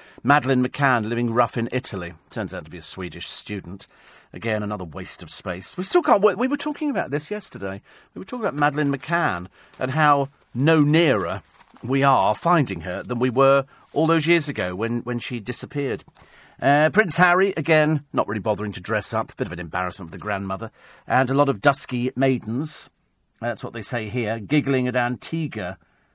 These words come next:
uh, the P M there, Gaston Brown, who cheekily invited the couple for their future honeymoon. Listen, he's only seen her a couple of times, for God's sake. They've been going out for five months. Yeah, right, whatever.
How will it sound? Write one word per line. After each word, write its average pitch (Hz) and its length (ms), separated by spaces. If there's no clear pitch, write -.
uh, 110 300
the 117 220
P 147 280
M 135 200
there, 98 200
Gaston 117 540
Brown, 110 340
who 110 100
cheekily 123 340
invited 117 360
the 95 60
couple 107 220
for 101 80
their 117 100
future 120 300
honeymoon. 117 400
Listen, 202 320
he's 208 160
only 226 180
seen 226 320
her 247 100
a 127 60
couple - 300
of - 80
times, 160 400
for 120 80
God's 95 340
sake. 107 400
They've 131 80
been 156 120
going 165 300
out 135 200
for 135 240
five 113 420
months. 101 460
Yeah, 57 180
right, 57 380
whatever. 82 380